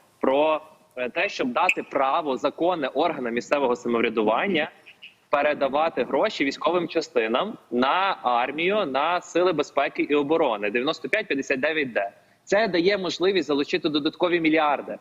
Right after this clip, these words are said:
Оце, що не на бруківку, деякі, е, громади роблять це, вони це вже роблять, але до них вже починають приходити правоохоронні органи і говорити, «А на яких підставах ви ці кошти дали?» І інші громади, які хочуть дати ще більше коштів,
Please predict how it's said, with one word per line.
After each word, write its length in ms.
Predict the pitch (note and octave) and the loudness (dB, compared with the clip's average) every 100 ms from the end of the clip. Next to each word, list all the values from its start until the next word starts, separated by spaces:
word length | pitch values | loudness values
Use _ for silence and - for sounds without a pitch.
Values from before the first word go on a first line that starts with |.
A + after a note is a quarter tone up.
| _ _ _ | _ _ _
Оце, 300 | C3+ - G3 | -8 0 0
що 140 | F#3+ | 0
не 120 | D#3+ D#3+ | 0 0
на 120 | D#3 | 2
бруківку, 600 | D3 D3 F#3+ C4 - C3+ | 0 0 0 -2 -2 0
деякі, 420 | D3 G3 G3 F3 | 2 0 0 0
е, 120 | C#3 - - - | 0 -2 -16 -6
громади 540 | B2 D3+ E3 G3+ F3 | -2 0 2 2 2
роблять 480 | D#3+ F#3+ E3+ B2 A#2 | 4 2 2 0 -2
це, 260 | - G2+ G2+ _ - | -2 -4 -4 _ -6
вони 240 | C3+ E3+ | -2 -2
це 160 | - D#3 | 0 -2
вже 280 | C3 D#3+ | 2 2
роблять, 420 | E3+ D#3+ A#2+ G#2 - _ _ _ | 4 2 0 -4 -6 _ _ _
але 280 | D3 D3+ D3 | -2 0 0
до 140 | C#3+ | 0
них 180 | F3 F3+ | 0 -2
вже 180 | C#3+ G#3 | 0 0
починають 480 | G3+ - E3+ F3 - | 0 -4 -2 -2 -2
приходити 480 | D#3+ E3 E3+ E3 | -2 0 0 0
правоохоронні 640 | D#3 C#3+ C#3 D3 D3+ E3 D#3 | 0 0 2 2 2 2 2
органи 540 | C#3 A3 G3+ D#3 A#2 - _ - | 2 2 0 -2 -2 -6 _ -2
і 60 | |
говорити, 380 | C#3 D3+ F#3+ G#3 | 0 2 2 2
«А 40 | D#3+ | 0
на 80 | |
яких 280 | D#3+ G3 G3 | 0 0 0
підставах 540 | F#3+ - F#3+ F#3 F3 D#3+ | 0 0 0 0 0 -2
ви 80 | |
ці 120 | D#3+ D#3+ | -2 0
кошти 360 | F3 E3+ F3+ | -2 0 -2
дали?» 380 | D#3 E3 B2 G#2+ - - | 2 2 2 -2 -8 -2
І 120 | E3+ F3+ | -2 0
інші 340 | G#3+ B3+ B3+ | 0 2 0
громади, 440 | G#3 G3+ F3+ D3+ D3 | 2 2 2 2 0
які 180 | C#3+ | 0
хочуть 340 | E3 F3 - D3+ | 0 0 0 0
дати 220 | E3+ E3 | 2 2
ще 300 | - G3 G#3 | 2 2 2
більше 360 | F#3+ F#3 - D#3 | 2 0 0 -2
коштів, 480 | C#3 A#2 - A2 | 0 -2 -2 -6